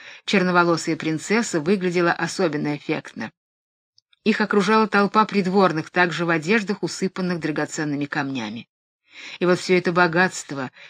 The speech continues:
весь этот поражающий воображение ритуал проделывался ради двух молодых людей,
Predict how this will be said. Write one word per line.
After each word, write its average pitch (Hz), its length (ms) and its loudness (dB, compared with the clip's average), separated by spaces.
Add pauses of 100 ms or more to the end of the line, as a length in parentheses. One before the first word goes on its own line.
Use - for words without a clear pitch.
весь 170 180 2
этот 170 200 0
поражающий 185 640 2
воображение 170 600 2
ритуал 170 560 2 (280)
проделывался 185 640 4
ради 175 240 4
двух 165 340 0
молодых 175 420 0
людей, 165 460 2